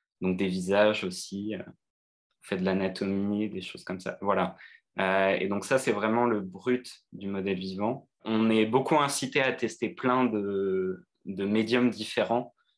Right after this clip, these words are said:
surtout en première année, pour, euh, vraiment expérimenter, tester plein de choses. Et donc, euh, voilà, des poses plus longues, on prend plus le temps de construire. Vraiment, euh, appréhender les volumes, c'est quelque chose qui est très important.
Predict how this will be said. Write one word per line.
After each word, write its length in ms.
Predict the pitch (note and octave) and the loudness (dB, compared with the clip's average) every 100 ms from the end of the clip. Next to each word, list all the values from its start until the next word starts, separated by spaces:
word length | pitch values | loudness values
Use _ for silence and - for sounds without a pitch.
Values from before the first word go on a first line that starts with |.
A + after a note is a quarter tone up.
| _ | _
surtout 380 | - - G#2+ C3 | -6 -4 -2 2
en 120 | A#2 | 2
première 380 | A2 - G#2+ G2 | 2 0 0 2
année, 340 | G2 G#2+ B2 - _ _ _ _ | 0 -2 -6 -10 _ _ _ _
pour, 260 | - F#2+ F#2 | -10 -6 2
euh, 580 | F#2+ F#2 F#2 F#2 F#2 F2+ | 4 4 2 2 0 -4
vraiment 460 | F2+ - F#2 G2 | -8 -4 0 2
expérimenter, 920 | G#2 F2+ - F#2+ G2 F#2+ - G#2+ G#2+ G#2+ | 0 -2 0 2 2 0 0 0 0 0
tester 280 | G2+ - F#2+ | -4 -6 -4
plein 200 | G2 G2 | -2 -2
de 40 | |
choses. 380 | - A2 B2 A#2+ _ | 0 0 0 -4 _
Et 180 | F#2 F#2 | -4 -4
donc, 580 | G2 A2 B2+ B2+ - - | -2 -2 -2 -4 -10 -6
euh, 180 | F#2 G2 | 0 2
voilà, 380 | F#2 G#2+ A2 G#2+ | 4 4 4 4
des 140 | G#2+ | 2
poses 380 | F#2+ B2 A#2 - | 2 4 2 0
plus 220 | - - A2+ | -6 -2 0
longues, 500 | A#2 C3 C#3 F#2+ - _ _ _ | 2 2 2 -2 -4 _ _ _
on 160 | G2 F#2+ | -8 -4
prend 200 | A2 G#2 | 0 0
plus 300 | - A2+ - | 0 0 0
le 80 | |
temps 140 | G#2 A2+ | 0 0
de 60 | |
construire. 680 | G#2+ G#2+ - - A2 A#2+ - _ _ | 0 -4 -4 0 2 2 0 _ _
Vraiment, 460 | F#2+ G2+ G#2 A2+ A#2+ | -4 0 2 2 2
euh, 200 | G2 F#2+ - | 0 -2 -4
appréhender 500 | - - - A#2+ A#2 | -4 -2 2 4 4
les 100 | A#2+ | 4
volumes, 360 | A#2 A2+ B2 C3 | 4 2 2 0
c'est 180 | - G2 | -6 -10
quelque 200 | G2+ G2+ | -8 -8
chose 180 | G#2+ - | -8 -4
qui 100 | G2+ | -4
est 60 | |
très 220 | - G#2 G2+ | -2 -2 -2
important. 520 | F#2+ - - A#2 | 0 -2 -2 -8